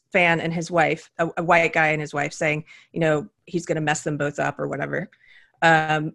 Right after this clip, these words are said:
that part was caught on camera. What wasn't caught on camera was what the fan was saying to him beforehand.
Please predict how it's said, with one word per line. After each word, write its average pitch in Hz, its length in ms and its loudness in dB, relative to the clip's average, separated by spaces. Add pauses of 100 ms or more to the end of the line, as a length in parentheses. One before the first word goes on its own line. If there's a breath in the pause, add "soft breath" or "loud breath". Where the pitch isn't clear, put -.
that 196 260 4
part 190 220 4
was 175 120 -6
caught 170 200 0
on 151 120 -2
camera. 165 320 -2
What 160 180 0
wasn't 170 280 2
caught 165 220 0
on 156 80 -2
camera 156 420 -6
was 147 220 -4
what 156 160 -2
the 151 60 -14
fan 156 300 -2
was 156 140 -4
saying 147 240 -4
to 143 40 -6
him 170 320 -4
beforehand. 262 680 -8